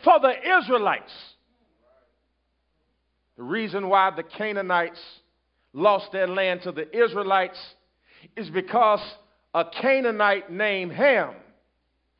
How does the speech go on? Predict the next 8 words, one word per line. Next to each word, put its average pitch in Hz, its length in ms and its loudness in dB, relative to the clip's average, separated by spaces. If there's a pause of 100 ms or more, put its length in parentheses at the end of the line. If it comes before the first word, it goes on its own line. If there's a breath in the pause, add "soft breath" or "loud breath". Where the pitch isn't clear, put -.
(340)
exposed 226 960 2
an 185 220 -6
Israelite 185 800 0
named 180 380 -2
Moses. 165 500 -2 (1040 soft breath)
And 247 300 2
let 302 200 2
me 302 120 -6